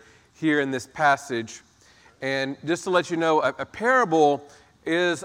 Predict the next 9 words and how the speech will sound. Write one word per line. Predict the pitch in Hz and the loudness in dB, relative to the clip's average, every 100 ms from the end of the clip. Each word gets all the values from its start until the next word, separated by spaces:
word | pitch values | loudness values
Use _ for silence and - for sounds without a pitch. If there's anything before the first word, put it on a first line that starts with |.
| - | 0
our | 156 | 0
sayings | - 220 233 208 | 0 0 0 0
of | 160 | -4
Jesus | 120 127 165 127 110 110 - - _ _ _ | -4 -2 -2 -2 -4 -8 -14 -20 _ _ _
that, | 123 151 151 135 - - | -4 -2 0 -4 -12 -10
um, | 131 131 123 120 120 _ - - _ _ | -6 -2 -4 -6 -14 _ -20 -20 _ _
are, | 139 143 139 | 0 0 0
are | 151 151 143 156 | 0 0 0 -4
u-, | 160 | -4